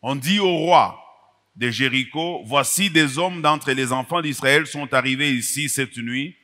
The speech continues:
pour explorer le pays. » Le roi de Jéricho envoya dire à Rahab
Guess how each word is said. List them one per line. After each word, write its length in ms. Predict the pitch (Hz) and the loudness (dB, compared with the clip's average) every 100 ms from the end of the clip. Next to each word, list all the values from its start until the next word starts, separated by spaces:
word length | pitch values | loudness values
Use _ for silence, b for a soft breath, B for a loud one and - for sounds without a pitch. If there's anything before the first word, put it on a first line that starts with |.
| _ _ - | _ _ -8
pour 220 | 202 - | -8 -4
explorer 500 | 185 - - 170 160 | -4 -4 -6 -2 0
le 180 | 160 135 | -2 -4
pays. » 460 | 120 127 120 101 - _ _ _ _ _ _ _ - | -2 0 0 -4 -10 _ _ _ _ _ _ _ -8
Le 100 | 113 | -2
roi 220 | 135 160 | 2 2
de 100 | 143 | 0
Jéricho 540 | 120 135 127 147 156 | 0 -4 -4 -6 -4
envoya 460 | 123 131 123 131 139 | -2 -2 2 4 2
dire 340 | 117 131 135 | 0 -4 2
à 140 | 117 101 | 4 4
Rahab 600 | 110 120 139 156 151 | 2 4 6 4 2